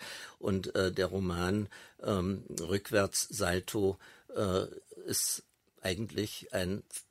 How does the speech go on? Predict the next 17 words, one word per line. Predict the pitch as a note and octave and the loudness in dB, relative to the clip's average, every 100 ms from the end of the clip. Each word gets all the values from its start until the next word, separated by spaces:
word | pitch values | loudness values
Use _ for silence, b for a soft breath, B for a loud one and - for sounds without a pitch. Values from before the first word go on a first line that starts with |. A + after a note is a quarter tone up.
| _ | _
Flickflack-Roman, | - G#2 - - C3 D3+ - - C3 B2+ G2 F#2+ F2 F#2+ E2+ | -4 -2 0 4 2 2 -6 -6 -4 2 4 6 6 6 4
also | F#2+ F#2+ | 2 4
wie | G2 | 6
er | G2 | 6
geschrieben | G2+ - A2 G#2 G2+ G2+ | 6 2 2 2 0 0
ist, | G2+ | 0
also | - F#2+ G2+ F2+ | 2 2 2 2
es | - - - - | 0 0 0 0
wechselt | G2+ - - A2+ G#2 - | 0 0 4 4 4 2
permanent | G2 G2+ G2+ F#2+ G2 G2 | 4 6 4 4 2 0
in | - G#2 F#2+ | -4 -2 0
den | F#2 | 2
Zeiten | - - F2 G2 - A2+ G2+ G2+ | 2 2 2 0 -2 0 0 -2
und | - G2 F#2+ - | -2 -2 -2 -4
in | G#2+ | -2
den | F#2+ F#2 | -2 -2
Tempi, | - F#2 A2 - G#2 G#2 | -2 -2 -2 0 0 0